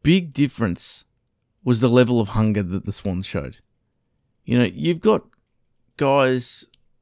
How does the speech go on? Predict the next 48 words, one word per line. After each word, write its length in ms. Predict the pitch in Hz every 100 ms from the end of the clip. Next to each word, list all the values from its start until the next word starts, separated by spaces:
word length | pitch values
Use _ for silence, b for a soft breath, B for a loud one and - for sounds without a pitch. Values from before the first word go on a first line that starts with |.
| _
on 220 | - 117 107
the 100 | 110
G 220 | 120 120
W 300 | 113 113 110
S 100 | 110
side 420 | - 107 107 95 - _ _ _
that 160 | - 117
in 120 | 123
that 180 | 113 110
game, 220 | 120 117
they 100 | 117
just 200 | 127 151
didn't 240 | 127 117 95
look 140 | 107
hungry. 240 | 110 104 101
They 80 |
didn't 180 | 113 135
wanna 140 | 135 123
run 220 | 113 113
both 280 | 110 107 101
ways. 400 | 104 104 107 -
They 100 | 117
didn't 140 | 135
wanna 140 | 127
put 240 | 110 120 113
in 80 | 107
any 420 | 107 104 92 - b b b b -
hard 380 | 123 120 113
yards 420 | 113 113 113 113 -
to 80 |
help 180 | 113 104
a 60 | 107
teammate. 520 | - 104 107 107 101
They 100 | 120
just, 280 | 147 165 - _ _ _ _ _ -
yeah, 360 | - 78 78 - _ _
<laughs> 240 | _ -
I 100 | 139
don't 120 | 110 101
know. 180 | 98 95
They're 100 | 113
just 200 | 113 107 -
really 320 | 98 110 139
lacking 380 | 143 123 123 120
a 60 | 107
lot 160 | 101
of 100 | 101
heart. 280 | - 90